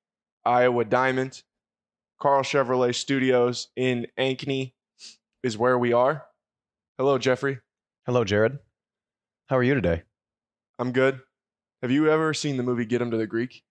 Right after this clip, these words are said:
Speaker 2: I have not seen that movie yet.
Speaker 1: Oh.
Speaker 2: I do, uh, although I do love Russell Brand.
Speaker 1: Uh, every time that I call you Jeffrey, I think about in that movie, they do it, they, they smoke what's called a Jeffrey.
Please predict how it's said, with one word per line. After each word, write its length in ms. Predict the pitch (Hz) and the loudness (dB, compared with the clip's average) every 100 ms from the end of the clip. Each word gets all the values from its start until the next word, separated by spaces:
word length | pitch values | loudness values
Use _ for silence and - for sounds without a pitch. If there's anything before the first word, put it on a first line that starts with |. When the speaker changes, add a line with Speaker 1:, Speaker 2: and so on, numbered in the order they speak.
| _ _ - | _ _ -6
Speaker 2:
I 100 | 110 | -2
have 120 | 98 | 0
not 340 | 104 110 - - | 2 0 -2 -6
seen 340 | 101 90 82 _ _ - | -4 -4 -6 _ _ -4
that 120 | 90 | -2
movie 260 | 87 85 85 | -2 -2 0
yet. 260 | 82 - _ _ | -2 -4 _ _
Speaker 1:
Oh. 200 | - 107 - _ _ - | -10 -10 -14 _ _ -6
Speaker 2:
I 60 | 104 | -2
do, 180 | 117 113 | 2 0
uh, 80 | - | 2
although 260 | 104 98 98 | 0 2 0
I 60 | |
do 100 | 92 | 0
love 200 | 104 95 | 0 2
Russell 220 | 92 - 90 | 0 -2 -2
Brand. 300 | 104 80 80 _ _ _ _ _ _ _ _ _ _ 127 | -4 -4 -10 _ _ _ _ _ _ _ _ _ _ 0
Speaker 1:
Uh, 480 | 123 117 107 101 - _ _ _ - | 2 2 2 0 -4 _ _ _ -2
every 160 | 131 135 | 0 2
time 260 | 151 143 | 0 0
that 100 | 135 | 0
I 80 | 123 | 0
call 220 | 117 127 | 0 -2
you 100 | 120 | -2
Jeffrey, 400 | 110 123 - 120 | -2 -2 -2 -2
I 60 | 113 | -2
think 220 | - 117 | -4 -6
about 320 | 123 120 113 | 0 2 0
in 100 | 117 | -2
that 160 | 117 107 | -4 -4
movie, 260 | 117 113 110 | -4 -4 -2
they 440 | 113 113 110 101 _ _ _ _ _ _ _ _ _ - | 0 0 -2 -6 _ _ _ _ _ _ _ _ _ -4
do 160 | 135 | 0
it, 100 | 127 - _ - | 0 -2 _ -4
they, 380 | 123 117 98 _ _ _ _ _ _ _ _ _ - | 0 0 -2 _ _ _ _ _ _ _ _ _ -4
they 100 | 120 | -2
smoke 460 | - 135 127 127 127 | -2 0 0 0 -6
what's 140 | - | -6
called 220 | 127 120 | -2 -2
a 60 | 120 | 0
Jeffrey. 540 | 123 123 147 143 135 | -2 -2 -4 -8 -10